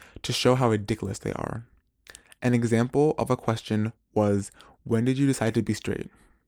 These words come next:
These questions confused us more than anything. It seemed that her intention was to broaden the minds of her students, but that was very unclear to me and my peers. It was clear to me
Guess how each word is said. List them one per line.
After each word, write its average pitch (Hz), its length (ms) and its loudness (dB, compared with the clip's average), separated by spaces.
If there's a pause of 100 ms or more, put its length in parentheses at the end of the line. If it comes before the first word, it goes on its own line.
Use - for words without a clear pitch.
(400)
These 165 180 4
questions 143 480 -2
confused 117 480 0
us 107 160 0
more 107 140 2
than 101 100 -2
anything. 104 480 -6 (720)
It 113 160 -2
seemed 131 380 2
that - 100 0
her 117 140 4
intention 127 500 0
was 120 80 -2
to 113 140 -4
broaden 107 340 2
the 113 80 0
minds 107 400 0
of 107 140 -2
her 107 60 0
students, 110 520 -2 (260)
but 113 140 2
that 117 140 4
was 113 140 4
very 110 360 2
unclear 107 460 -2
to - 100 -6
me 101 200 0
and 98 60 0
my 104 120 -2
peers. - 540 -6 (840)
It 123 100 6
was 123 140 4
clear 135 260 2
to - 140 -4
me 131 280 0